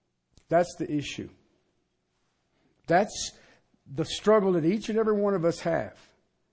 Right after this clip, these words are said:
It's not about how am I gonna be saved, it's how comfortable now that I'm saved is Christ. So many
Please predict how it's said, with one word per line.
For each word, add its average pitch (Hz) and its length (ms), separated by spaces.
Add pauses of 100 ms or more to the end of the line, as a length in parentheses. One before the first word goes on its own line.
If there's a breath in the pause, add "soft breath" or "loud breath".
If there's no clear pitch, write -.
(240)
It's - 140
not 294 180
about - 460 (800)
how - 320
am 262 80
I 254 80
gonna 226 160
be 180 100
saved, 220 600 (180 loud breath)
it's 147 140
how 294 200
comfortable 220 800 (100)
now 220 260
that 226 140
I'm 196 160
saved 233 560
is 202 240
Christ. - 760 (2000)
So 294 640
many 254 680